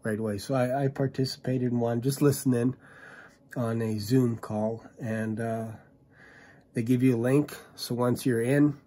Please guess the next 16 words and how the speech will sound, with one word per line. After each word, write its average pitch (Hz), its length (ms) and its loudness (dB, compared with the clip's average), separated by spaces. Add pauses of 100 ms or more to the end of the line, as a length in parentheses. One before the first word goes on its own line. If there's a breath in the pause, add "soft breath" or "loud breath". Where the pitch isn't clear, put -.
(140)
it 139 60 -8
doesn't 120 260 0
matter 117 320 0
what 113 320 -4
level 123 640 0 (120)
you 123 280 0
are 117 380 -2
at, 127 460 -4 (520 loud breath)
you 127 120 -4
pay 131 260 2
the 131 100 2
twenty-five 127 680 0
bucks 127 340 -4
to 135 100 -2
get 120 200 0
in. 139 320 2